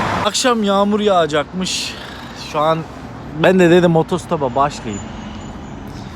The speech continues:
Otostop çekiyoruz şu an. Saat oldu dört, dört buçuk.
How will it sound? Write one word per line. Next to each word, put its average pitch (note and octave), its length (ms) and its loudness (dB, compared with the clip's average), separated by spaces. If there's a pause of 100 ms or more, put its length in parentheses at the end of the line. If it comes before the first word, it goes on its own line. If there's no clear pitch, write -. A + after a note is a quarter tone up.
(540)
Otostop D#3+ 540 -4
çekiyoruz C3+ 420 -8
şu A#2 140 -6
an. G#2+ 100 -4 (280)
Saat G#3+ 360 4
oldu A3+ 200 4 (160)
dört, A3+ 180 6 (120)
dört A#3+ 160 4 (120)
buçuk. - 200 -6